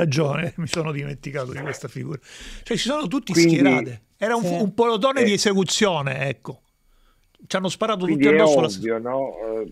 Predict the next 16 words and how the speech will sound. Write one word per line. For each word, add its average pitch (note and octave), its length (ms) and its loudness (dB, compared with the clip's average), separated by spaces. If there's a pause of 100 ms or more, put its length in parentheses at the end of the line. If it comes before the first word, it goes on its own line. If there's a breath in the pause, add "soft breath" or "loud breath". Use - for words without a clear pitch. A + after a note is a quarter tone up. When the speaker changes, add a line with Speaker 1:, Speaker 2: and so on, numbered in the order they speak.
(100)
Speaker 2:
anche, C#3+ 460 -4
eh, A2+ 160 -6
rispetto B2+ 600 -4
ai G#2+ 120 -4
miei A2+ 560 -6
colleghi, A2 720 -6
amici, G2+ 840 -8 (320)
chiamiamoli A#2 500 -2
complottisti, G2 840 -6
ma F2 240 -4
è E2+ 140 -4
soltanto F#2 420 -6
una F2+ 140 -6
battuta F#2 580 -6
per E2+ 180 -10
essere, D#2 600 -10